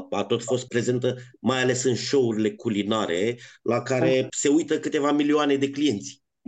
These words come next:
Speaker 2: Păi, acela ne-a ajutat și pe noi. Că de atunci, de când au apărut în show-uri și în tot felul de emisiuni, rața cu pieptul și pulpa, că altceva, de exemplu, o supă sau o ciorbă de rață,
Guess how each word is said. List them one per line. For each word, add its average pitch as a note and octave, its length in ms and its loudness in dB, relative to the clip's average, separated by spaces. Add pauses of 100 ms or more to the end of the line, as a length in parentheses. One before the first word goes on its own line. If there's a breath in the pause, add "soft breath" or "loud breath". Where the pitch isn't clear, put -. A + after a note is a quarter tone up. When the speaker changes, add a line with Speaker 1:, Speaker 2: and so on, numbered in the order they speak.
(180)
Speaker 2:
Păi, E4 300 4 (240)
acela D4+ 360 2
ne-a D4 140 6
ajutat D4+ 340 2
și D#4 180 -2
pe - 140 0
noi. C3 360 2 (280)
Că G#3 100 -2
de F#3+ 100 2
atunci, A3 480 2
de F3 140 -6
când F#3 220 0
au F3 260 2
apărut F3+ 640 -2
în D#3 160 -2
show-uri C3+ 720 -2 (220)
și - 200 -6
în D3 80 0
tot D#3+ 220 -6
felul D3+ 260 0
de C#3+ 80 2
emisiuni, C#3+ 720 0 (340 soft breath)
rața D#3+ 640 0 (520)
cu D3 420 2
pieptul D3+ 400 -2
și - 160 -4
pulpa, C#3+ 420 0
că - 140 -2
altceva, D3+ 440 0
de D3 80 0
exemplu, D#3 320 2
o C#3 60 2
supă G#3 380 -2
sau D3 280 -2
o C#3+ 40 2
ciorbă E3 380 -4
de C#3 220 -6
rață, F3 500 -6